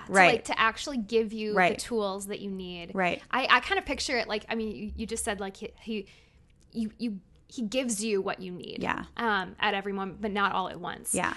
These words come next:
Speaker 1: I think of it a little bit more like, like a Christmas tree. Like, at
Speaker 2: Mm.
Speaker 1: Christmas, we have all these gifts,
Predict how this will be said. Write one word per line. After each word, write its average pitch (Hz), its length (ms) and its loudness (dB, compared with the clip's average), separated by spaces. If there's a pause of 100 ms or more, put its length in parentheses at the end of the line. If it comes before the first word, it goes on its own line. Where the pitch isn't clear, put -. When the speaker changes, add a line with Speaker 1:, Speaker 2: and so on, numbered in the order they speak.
Speaker 1:
I 247 140 8
think 370 180 -4
of 320 120 -2
it 277 100 -2
a 240 40 0
little 202 240 -4
bit 240 160 -6
more 226 200 0
like, 190 340 -6 (400)
like 226 160 -2
a 190 60 0
Christmas - 540 -6
tree. 320 440 -6
Like, 226 160 -6
at 208 120 4
Speaker 2:
Mm. 185 100 0
Speaker 1:
Christmas, 180 380 -2
we 247 80 -4
have 233 180 -2
all 208 140 -4
these 214 200 -4
gifts, - 640 -2